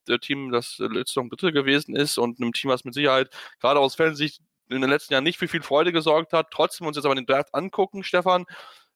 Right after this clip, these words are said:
bin ich sagen, also das finde ich ein, ein guter Draft. Also da hat man wirklich, ähm, einiges richtig gemacht, natürlich mit Mike, Mickey Beck,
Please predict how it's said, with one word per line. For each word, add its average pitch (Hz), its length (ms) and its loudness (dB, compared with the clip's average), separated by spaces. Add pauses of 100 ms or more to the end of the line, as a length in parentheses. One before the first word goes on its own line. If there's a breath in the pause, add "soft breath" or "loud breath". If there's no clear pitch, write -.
(140)
bin 156 100 2
ich 180 100 0
sagen, 170 400 2
also 143 180 -2
das 139 180 -6
finde 196 180 -6
ich - 100 -8
ein, 151 320 -2
ein 143 200 -2
guter 208 300 0
Draft. 151 460 2
Also 143 180 -2
da 143 140 2
hat 156 140 -2
man 156 140 -6
wirklich, 170 380 -10
ähm, 139 320 0 (100)
einiges 170 380 -2
richtig 170 160 -2
gemacht, 143 200 -2
natürlich 139 200 -12
mit 131 80 -10
Mike, 131 260 0
Mickey 135 220 0
Beck, 135 220 -2